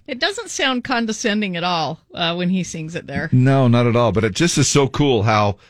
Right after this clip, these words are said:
Speaker 2: I loved how he used, uh, you know, just good old things that are what we thought were old. Like, for instance,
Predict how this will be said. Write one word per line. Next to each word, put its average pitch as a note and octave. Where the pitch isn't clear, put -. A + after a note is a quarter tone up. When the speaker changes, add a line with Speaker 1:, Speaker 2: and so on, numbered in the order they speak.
Speaker 2:
I G#2
loved C3
how B2+
he A#2
used, A#2
uh, A2+
you E3+
know, D3
just C3+
good C#3+
old A2+
things B2+
that A2+
are A2
what A#2+
we F#3
thought A2+
were A#2+
old. C#3
Like, D3
for G3+
instance, E3+